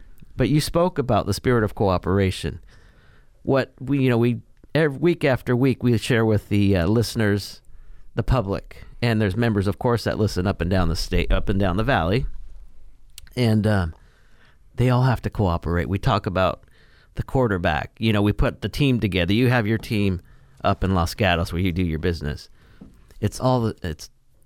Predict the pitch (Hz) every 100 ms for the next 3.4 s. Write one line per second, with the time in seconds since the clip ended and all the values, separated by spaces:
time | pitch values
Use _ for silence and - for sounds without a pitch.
0 | - - - 107 120 104 135 151 151 104
1 | 80 92 110 95 104 120 80 - 104 104
2 | 107 117 110 98 85 107 117 - 87 95
3 | 62 - 73 -